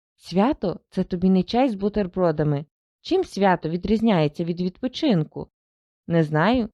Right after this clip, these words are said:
Для мене свято і відпочинок — то синоніми. Чи ти хочеш сказати, що на святі градус напоїв вищий?" Смерть задумалася.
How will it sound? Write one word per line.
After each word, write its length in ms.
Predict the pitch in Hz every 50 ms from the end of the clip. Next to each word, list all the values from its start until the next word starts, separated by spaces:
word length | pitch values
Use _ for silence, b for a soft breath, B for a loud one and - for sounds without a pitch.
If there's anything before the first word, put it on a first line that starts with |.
| _ _ _
Для 200 | - 156 160 160
мене 260 | 165 165 165 160 156
свято 380 | 147 - - 190 220 - - 233
і 120 | 165 165
відпочинок — 600 | 156 156 - _ - 170 - 226 226 220 175 - -
то 120 | 175 180
синоніми. 680 | - - 208 196 208 202 185 165 151 147 147 139 143 - _ _ _ _ _ _ _ _ _
Чи 140 | - 190 180
ти 100 | - 185
хочеш 340 | - 185 170 - 175 160 -
сказати, 500 | - - 170 165 180 202 226 - - 196
що 180 | - - 175
на 100 | 165 165
святі 340 | - - 185 185 185 - 170
градус 420 | 156 170 170 175 170 170 165 -
напоїв 480 | 196 208 208 - 262 247 202 165 160 156
вищий?" 520 | 160 175 170 156 - - - 143 143 - _ _ _ _ _ _ _ _ _ _ _
Смерть 320 | _ - 180 175 165 156 -
задумалася. 680 | 170 170 175 175 160 151 143 139 143 147 - - -